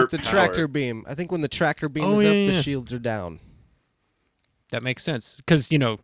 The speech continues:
Speaker 3: you'd have to put your shields down to beam somebody aboard, so
Speaker 1: Right.
Speaker 3: it makes sense for that kind of beam, too, I think.
Speaker 1: Right.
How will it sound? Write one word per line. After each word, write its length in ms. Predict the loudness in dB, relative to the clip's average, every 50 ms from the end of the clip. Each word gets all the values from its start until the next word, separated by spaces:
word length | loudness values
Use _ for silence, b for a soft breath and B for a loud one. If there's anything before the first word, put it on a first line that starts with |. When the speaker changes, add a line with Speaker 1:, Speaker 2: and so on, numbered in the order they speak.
| _ _ -4
Speaker 3:
you'd 140 | -4 0
have 160 | 0 0 0 -2
to 60 | -4 -4
put 160 | -4 -6 -4
your 80 | -4
shields 300 | -6 -4 -4 -4 -4 -4
down 260 | -2 -2 -2 -2 -2 -4
to 180 | -6 -8 -8
beam 300 | -6 -6 -4 -4 -4 -4 -6
somebody 300 | -10 -10 -10 -8 -8 -8
aboard, 400 | -8 -8 -8 -8 -8 -10 -8 -8
so 160 | -6 -4 -2
Speaker 1:
Right. 100 | -4 -4
Speaker 3:
it 60 | -4
makes 180 | -6 -8 -8 -8
sense 220 | -10 -10 -10 -12 -14
for 180 | -14 -12 -10 -8
that 160 | -6 -8 -8
kind 160 | -8 -12 -14 -14
of 80 | -14
beam, 220 | -16 -16 -16 -16 -16
too, 260 | -16 -14 -12 -10 -10
I 60 | -10
think. 120 | -8 -8
Speaker 1:
Right. 240 | -6 -6 -6 -8 -12